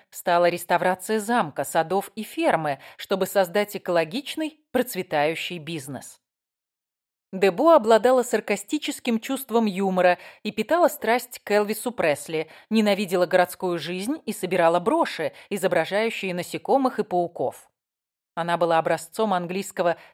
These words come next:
эксцентричного сельского стиля, и очевидное отсутствие у неё интереса к традиционным атрибутам модной элиты было частью её очарования. Брюс Уэббер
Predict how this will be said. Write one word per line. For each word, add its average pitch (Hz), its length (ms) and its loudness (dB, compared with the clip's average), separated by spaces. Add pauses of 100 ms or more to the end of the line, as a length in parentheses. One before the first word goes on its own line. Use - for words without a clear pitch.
эксцентричного 190 880 -4
сельского 180 540 -2
стиля, 160 580 -8 (240)
и 202 80 0
очевидное 220 640 2
отсутствие 175 880 -4
у 196 60 -6
неё 190 320 -2
интереса 180 520 -4
к - 100 -12
традиционным 180 840 -2
атрибутам 170 640 -4 (240)
модной 180 560 2
элиты 339 500 0 (200)
было 339 320 4
частью 285 600 -2
её 190 300 -2
очарования. 147 880 -2 (800)
Брюс 196 320 -2
Уэббер 190 440 0